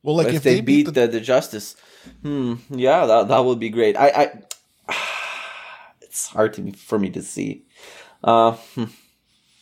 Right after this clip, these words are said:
Speaker 1: 'Cause, I mean, it is possible. Like, for the, they're, so
Speaker 2: Sure.
Speaker 1: right now, the Houston Outlaws are
Speaker 2: Sure.
Speaker 1: four oh.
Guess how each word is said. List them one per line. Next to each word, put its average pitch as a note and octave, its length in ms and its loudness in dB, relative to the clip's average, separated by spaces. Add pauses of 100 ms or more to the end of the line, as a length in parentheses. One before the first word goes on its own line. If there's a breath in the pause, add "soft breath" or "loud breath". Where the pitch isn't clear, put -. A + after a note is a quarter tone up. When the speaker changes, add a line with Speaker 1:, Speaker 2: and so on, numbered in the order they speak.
(180)
Speaker 1:
'Cause, C3+ 220 0 (240)
I D3+ 40 0
mean, D3 300 2
it C#3+ 300 2
is E3+ 180 -4
possible. C#3 840 0 (440 soft breath)
Like, A2+ 160 0
for - 180 -4
the, A#2+ 320 4
they're, A#2+ 400 0
so A3 180 2
Speaker 2:
Sure. A3 80 6
Speaker 1:
right D3+ 160 4
now, B2+ 120 2
the A2 80 0
Houston A#2+ 340 0
Outlaws G2 260 4
are G2 60 2
Speaker 2:
Sure. C#3 140 0
Speaker 1:
four D#2 160 2
oh. - 140 -8